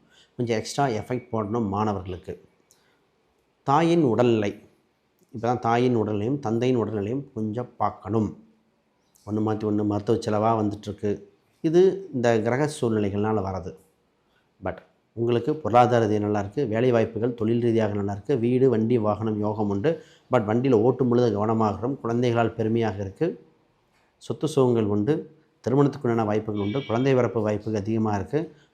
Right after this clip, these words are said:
கோயில் கு-, இதுக்கு அன-, அ, போயிட்டு வர வேண்டியது இருக்கு, கூட்டு சம்பந்தப்பட்ட ஒரு விஷயம் நடக்கும், பூர்வீக ரீதியான பேச்சுவார்த்தைகள் நடக்கும். இந்த மாதிரி விஷயங்கள் நடக்க போதுங்க,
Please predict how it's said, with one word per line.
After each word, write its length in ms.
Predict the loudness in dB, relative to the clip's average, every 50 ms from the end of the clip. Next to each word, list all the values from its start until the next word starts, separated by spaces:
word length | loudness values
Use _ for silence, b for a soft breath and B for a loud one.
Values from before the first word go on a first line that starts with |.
| b _
கோயில் 380 | 2 4 6 6 6 6 4 2
கு-, 160 | -2 -2 -2
இதுக்கு 280 | -2 -2 -2 -2 -2
அன-, 460 | 0 -2 -2 -2 -4 -4 -4 -4 -4 -6
அ, 40 |
போயிட்டு 280 | -6 -2 -2 -2 0 0
வர 160 | -2 -2 -2
வேண்டியது 300 | -2 -2 -2 -2 -4 -4
இருக்கு, 220 | -6 -8 -10 -6 -2
கூட்டு 300 | 0 0 0 0 -4 -4
சம்பந்தப்பட்ட 640 | -2 0 0 0 0 0 -2 -4 -6 -6 -4 -4
ஒரு 120 | -2 -2
விஷயம் 280 | -4 -6 -6 -6 -6 -4
நடக்கும், 480 | -4 -6 -8 -10 -8 -8 -8 -8 -10 b b b b b b b b _ _ _
பூர்வீக 320 | 2 4 4 6 6 4 4
ரீதியான 360 | 4 4 4 4 2 0 0
பேச்சுவார்த்தைகள் 680 | 0 -2 -2 -2 -2 -2 -2 -2 -2 -4 -6 -4 -4
நடக்கும். 300 | -6 -8 -8 -8 -8 -6
இந்த 200 | -6 -8 -8 -8
மாதிரி 240 | -6 -6 -4 -4 -4
விஷயங்கள் 360 | -4 -4 -4 -4 -4 -4 -4
நடக்க 220 | -4 -6 -6 -8 -8
போதுங்க, 420 | -6 -6 -6 -6 -4 -6 -8 -10